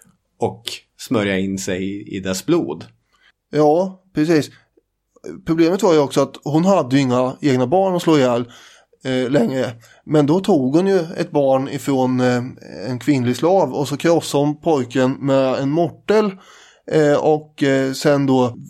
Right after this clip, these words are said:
Speaker 2: helt enkelt mosat ner, eh, huden till någon form av olja som
Speaker 1: Mm.
Speaker 2: man smetar på sig. Eh, och det här var ju då i enlighet med Imbangala-riterna.
Speaker 1: Mm.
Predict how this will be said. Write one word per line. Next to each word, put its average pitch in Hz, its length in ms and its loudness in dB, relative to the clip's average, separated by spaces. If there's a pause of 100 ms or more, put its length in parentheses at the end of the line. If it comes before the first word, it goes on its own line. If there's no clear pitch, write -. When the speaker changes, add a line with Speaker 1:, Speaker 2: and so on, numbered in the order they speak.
(320)
Speaker 2:
helt 143 240 2
enkelt 127 240 0
mosat 143 480 0
ner, 135 580 0 (160)
eh, 123 220 -6
huden 147 500 2
till 139 160 -2
någon 131 120 -2
form 120 220 -2
av 123 120 -2
olja 147 600 2 (400)
som 135 240 0
Speaker 1:
Mm. 127 200 0
Speaker 2:
man 113 220 -8
smetar 131 340 -4
på 117 260 -2
sig. 120 220 -6 (640)
Eh, 120 340 -6
och 117 140 -12
det 143 80 -4
här 139 200 2
var 123 200 -2
ju 117 60 -4
då 117 180 -2
i 120 300 -6
enlighet 110 380 -4
med 113 240 -6
Imbangala-riterna. 117 1040 -4 (200)
Speaker 1:
Mm. 107 220 -4